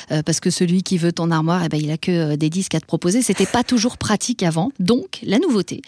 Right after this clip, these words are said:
qui va, en, en l'occurrence, changer ma vie, c'est la chaîne de troc. Une formule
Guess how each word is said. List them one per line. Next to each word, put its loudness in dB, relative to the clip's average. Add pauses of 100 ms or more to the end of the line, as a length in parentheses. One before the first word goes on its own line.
(280)
qui -4
va, -2
en, -8
en -2
l'occurrence, -2
changer 4
ma 2
vie, -8 (340)
c'est 2
la 4
chaîne 0
de -4
troc. -12
Une -10
formule 2